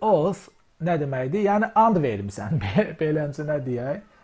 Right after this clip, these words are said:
Having sworn to tell the truth, especially in a court of law. Nəysə, məhkəmədə and içirsən ki,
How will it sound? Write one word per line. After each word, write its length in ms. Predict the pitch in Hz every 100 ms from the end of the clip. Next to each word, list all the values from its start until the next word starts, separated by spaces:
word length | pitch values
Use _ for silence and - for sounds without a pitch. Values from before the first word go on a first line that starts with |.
| -
Having 360 | 175 196 185 175
sworn 540 | - 135 131 185 113 -
to 80 | 160
tell 320 | - 156 156
the 140 | 135
truth, 240 | 117 185 -
especially 580 | 143 - 160 180 - 135
in 100 | 147
a 100 | 110
court 340 | - 156 143
of 180 | 135 110
law. 380 | 123 127 95 80 170
Nəysə, 320 | 190 - 110
məhkəmədə 760 | 170 170 - 175 151 143 143 185 - -
and 240 | 180 185 139
içirsən 540 | - 117 101 113 104
ki, 140 | 143